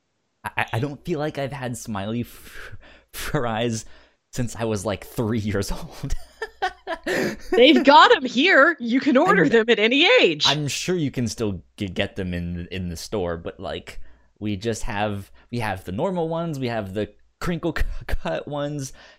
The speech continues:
Speaker 1: you can get the waffle ones, I'm sure you can get the c-, curly ones, but that's
Speaker 2: Mm-hmm.
Speaker 1: pretty much it for, like,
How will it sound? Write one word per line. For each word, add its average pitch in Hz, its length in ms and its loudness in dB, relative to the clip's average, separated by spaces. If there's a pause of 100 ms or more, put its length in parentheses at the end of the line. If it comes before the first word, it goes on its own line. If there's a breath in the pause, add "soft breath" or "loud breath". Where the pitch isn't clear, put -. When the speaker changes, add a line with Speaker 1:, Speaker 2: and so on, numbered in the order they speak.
Speaker 1:
you 120 80 -2
can 123 160 -6
get 110 260 -4
the 110 320 0
waffle 123 420 -6
ones, 127 280 -4
I'm 117 120 -8
sure - 340 -8
you 151 120 -6
can 95 160 -6
get 92 200 -6
the 87 80 -6
c-, - 340 -20 (140)
curly 110 420 -4
ones, 85 400 -6 (400 soft breath)
but 254 80 -6
that's 240 200 -2
Speaker 2:
Mm-hmm. 220 140 -6
Speaker 1:
pretty 202 260 -2
much 175 280 -6
it 175 320 -4 (600)
for, 143 100 -8
like, 131 340 -6